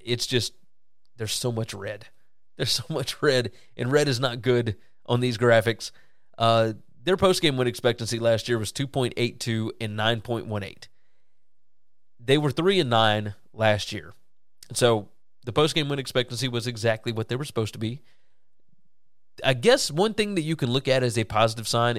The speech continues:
is they have seventy-nine percent of their production returning this year. That's number nine in the country. Offense,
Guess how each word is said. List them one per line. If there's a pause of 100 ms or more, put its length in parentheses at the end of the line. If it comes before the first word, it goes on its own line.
is (560)
they
have
seventy-nine
percent
of
their
production
returning
this
year. (320)
That's
number
nine
in
the
country. (520)
Offense,